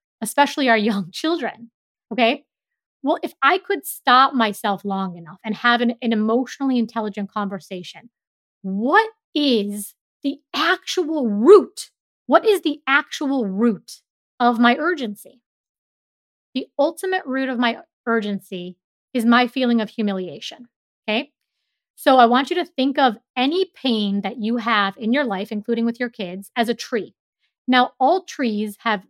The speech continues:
three components. They have leaves, they have trunks, and they have a root system.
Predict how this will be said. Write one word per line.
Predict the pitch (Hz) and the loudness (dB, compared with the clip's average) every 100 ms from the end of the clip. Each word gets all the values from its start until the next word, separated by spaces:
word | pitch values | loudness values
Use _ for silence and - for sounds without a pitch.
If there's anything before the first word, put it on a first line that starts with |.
| _ | _
three | 254 | -4
components. | 240 240 226 175 156 _ - _ _ _ _ | -2 -2 -2 -8 -12 _ -20 _ _ _ _
They | 220 | -2
have | 208 | -2
leaves, | 196 208 208 294 311 - _ _ _ - | -2 -2 -2 -4 -8 -18 _ _ _ -4
they | 254 | -2
have | 254 | -2
trunks, | - 277 233 269 - _ _ _ _ _ _ _ | -2 0 0 -2 -12 _ _ _ _ _ _ _
and | 240 | 2
they | 247 | 2
have | 240 | 2
a | |
root | 226 240 233 | 2 2 0
system. | 196 - - 208 | -12 -14 -18 -20